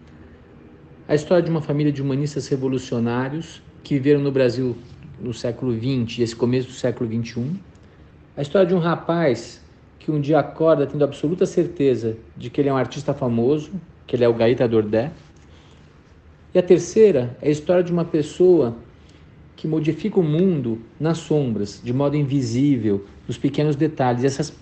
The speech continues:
e as suas pequenas ações, eh, acabam mudando a história da humanidade. Partindo dessa terceira história, me veio a ideia de contar, de par-, da, do livro começar no futuro.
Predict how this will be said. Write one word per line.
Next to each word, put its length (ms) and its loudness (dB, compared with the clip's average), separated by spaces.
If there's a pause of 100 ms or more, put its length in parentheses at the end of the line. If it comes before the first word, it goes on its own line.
(120)
e 40 0
as 100 -2
suas 200 -2
pequenas 480 2
ações, 720 -2 (720)
eh, 220 2
acabam 340 2
mudando 300 2
a 40 4
história 260 2
da 80 2
humanidade. 580 -2 (800)
Partindo 320 0
dessa 220 4
terceira 360 0
história, 600 2 (260)
me 120 2
veio 160 8
a 20 10
ideia 380 6
de 100 -6
contar, 580 0
de 140 -8
par-, 340 0
da, 260 0 (360)
do 180 0
livro 220 2
começar 320 2
no 80 4
futuro. 560 -4